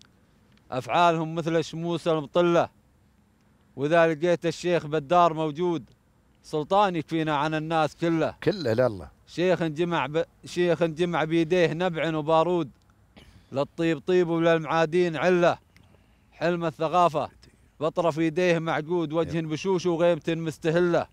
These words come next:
Speaker 2: يا والله.
Speaker 1: أبا الكرم والطيب والنفع والجود، وأبا اليتيم اللي همومه تتله.
Speaker 2: الله.
Speaker 1: وباب عن الضيفان ما هو مردود، الضيف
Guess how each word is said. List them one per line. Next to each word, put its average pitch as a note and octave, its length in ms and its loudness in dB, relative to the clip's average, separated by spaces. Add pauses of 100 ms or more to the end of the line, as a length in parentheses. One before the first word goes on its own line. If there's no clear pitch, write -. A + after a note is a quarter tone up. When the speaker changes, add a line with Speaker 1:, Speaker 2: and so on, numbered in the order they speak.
(180)
Speaker 2:
يا F2 60 -10
والله. F#2 420 -6
Speaker 1:
أبا D3 240 2
الكرم E3 460 0
والطيب F3 420 0
والنفع D#3+ 480 -4
والجود، D#3+ 500 -2 (840)
وأبا D#3 240 0
اليتيم E3+ 460 0
اللي F3+ 300 2
همومه E3 440 -2 (140)
تتله. E3+ 360 0 (100)
Speaker 2:
الله. F#2+ 540 -6 (180)
Speaker 1:
وباب E3 500 0
عن E3 160 -2
الضيفان E3 580 -2
ما E3 120 -4
هو E3+ 260 2
مردود، D#3+ 540 -2 (920)
الضيف D#3 400 0